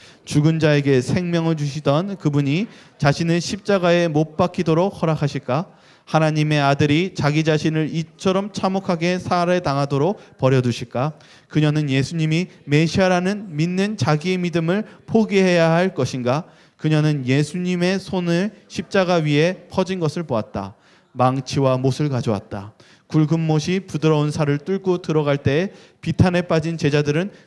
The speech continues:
거의 실신 상태에 있는 예수님의 어머니를 그 참혹한 장면으로부터 모시었다. 예수님이 십자가의 장면 속에서 있는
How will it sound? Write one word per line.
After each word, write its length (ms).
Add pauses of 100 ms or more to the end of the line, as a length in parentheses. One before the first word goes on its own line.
거의 320
실신 420
상태에 460
있는 360 (240)
예수님의 800
어머니를 640 (160)
그 300
참혹한 640
장면으로부터 920 (260)
모시었다. 720 (320)
예수님이 420
십자가의 540
장면 400
속에서 440
있는 540